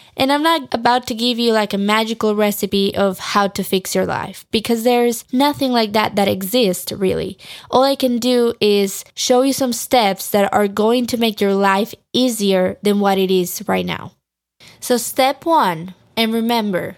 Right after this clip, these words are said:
it's always about steps. You know why? Because we take life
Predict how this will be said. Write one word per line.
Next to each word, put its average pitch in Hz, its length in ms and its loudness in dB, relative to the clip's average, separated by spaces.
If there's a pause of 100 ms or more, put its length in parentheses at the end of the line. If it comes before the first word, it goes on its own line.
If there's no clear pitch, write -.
it's 220 280 -2
always 247 400 2
about 254 300 0
steps. - 760 -4
You 208 120 -2
know 208 140 0
why? 202 300 0
Because 208 420 -6
we 202 180 -4
take 247 300 -6
life 190 520 -2